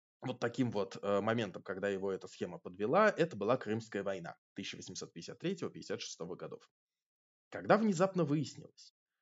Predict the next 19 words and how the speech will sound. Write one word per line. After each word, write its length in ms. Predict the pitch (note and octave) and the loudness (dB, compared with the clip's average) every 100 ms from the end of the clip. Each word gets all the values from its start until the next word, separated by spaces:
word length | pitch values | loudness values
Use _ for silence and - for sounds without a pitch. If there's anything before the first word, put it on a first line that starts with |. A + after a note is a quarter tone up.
| _ | _
что 480 | - - - A#2 - | -6 -4 4 6 6
оказывается, 920 | A#2+ - - A3+ G#3 F2 F2 - - | 4 2 8 10 10 6 -6 -10 -6
оказывается, 520 | - C3+ A#2 E2 D#2+ F#2+ | -2 2 2 0 -10 -12
вот 120 | - | -8
кто 160 | G#2+ | -6
бы 80 | F#2+ | -4
мог 180 | F2+ - | -8 -10
подумать, 480 | - F3+ F#3 - - - - | -6 -4 -4 -6 -16 -20 -14
если 400 | G2+ F3 F3 A2 | 0 2 2 2
у 80 | A2+ | 4
вас 360 | C3 A#2 - - | 6 6 2 -16
в 60 | - | -16
стране 500 | - G2+ B2 A2+ E2+ | -2 0 2 0 -4
непорядок 640 | G2+ - F2+ A2 G3+ E3+ G2 | -6 -4 0 4 4 4 0
внутренний, 500 | A2+ B2 - E2+ F2 | -2 -2 -2 -10 -6
если 300 | A2+ A2+ F#2 | -6 -6 -6
у 80 | F#2 | 2
вас, 340 | A2 - - | 2 2 -4
э, 220 | F#2+ F#2+ | -2 -2